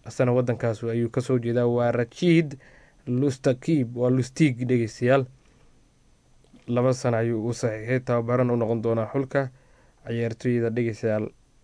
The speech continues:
dalka Soomaaliya. Waa hagaag, dhegeystayaal. Haddii aan dabcan warbixin la xiriirta dhankaas iyo xerada Ifatu ayaa dabcan haatan aan dhegeysanaynaa. Haddaba, waa,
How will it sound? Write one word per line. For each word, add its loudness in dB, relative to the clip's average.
dalka -6
Soomaaliya. -8
Waa 6
hagaag, 2
dhegeystayaal. -4
Haddii 0
aan 2
dabcan 0
warbixin 2
la -2
xiriirta -2
dhankaas 0
iyo 0
xerada 2
Ifatu 0
ayaa 2
dabcan -2
haatan 2
aan 0
dhegeysanaynaa. 2
Haddaba, 4
waa, 4